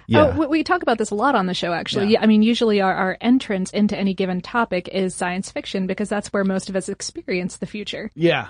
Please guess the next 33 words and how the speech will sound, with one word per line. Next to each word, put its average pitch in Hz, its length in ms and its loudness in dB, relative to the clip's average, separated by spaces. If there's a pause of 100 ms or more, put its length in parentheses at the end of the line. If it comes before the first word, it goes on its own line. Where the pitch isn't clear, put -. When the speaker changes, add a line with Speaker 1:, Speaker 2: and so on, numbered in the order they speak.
(120)
Speaker 3:
yeah. 147 160 0
I, 143 240 -2
well, 160 220 2
I 139 60 2
mean, 147 200 0
I, 156 240 -4 (120)
I 156 240 0
often 170 280 2
experience 147 400 -2
the 120 60 -6
future, 139 240 0
but 120 140 -2
by 135 120 0
the 127 100 -2
time 139 180 0
I 127 40 -2
can 120 140 -4
talk 131 200 -2
about 110 240 -4
it, 110 40 -4
it's 110 160 -8
over. 107 340 -6 (560)
Speaker 1:
Yeah, 180 240 2
but 113 160 2
w-, 139 260 0
if 131 180 -2
you 165 160 0
use 233 120 0
the 147 120 2
example 123 400 0
of 98 120 0
artificial 110 420 -2
gravity, 85 600 -2